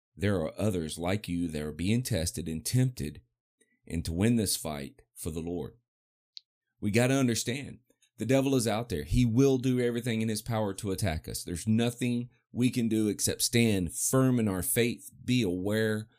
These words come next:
know the scriptures, keep God in our heart, and be able to fend him off. And we can't always do this alone. That's why I said it takes the scriptures, it takes reading the Word of God. It takes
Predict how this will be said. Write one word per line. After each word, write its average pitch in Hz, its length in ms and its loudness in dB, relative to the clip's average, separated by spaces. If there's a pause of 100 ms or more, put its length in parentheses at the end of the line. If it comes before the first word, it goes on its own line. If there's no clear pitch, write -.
(280)
know 113 300 4
the 113 140 2
scriptures, 110 840 -2
keep - 340 -6
God 127 300 2
in 104 140 4
our 87 140 0
heart, 107 420 0 (420)
and 95 140 -2
be 107 160 4
able 110 220 4
to 92 80 -4
fend 101 280 0
him 95 120 -2
off. - 380 -6 (540)
And 139 140 2
we 143 80 4
can't 143 260 2
always 131 300 0
do 117 160 0
this 104 220 0
alone. 95 420 -6 (720)
That's 101 240 2
why 110 180 0
I 101 40 0
said 107 320 2
it - 180 -4
takes - 560 -4 (240)
the 87 100 -2
scriptures, 92 640 -2
it - 140 -12
takes 123 440 -2
reading 95 520 -2
the 85 80 -4
Word 101 260 0
of 80 160 -8
God. 80 420 -6 (300)
It 80 160 -6
takes 123 420 -2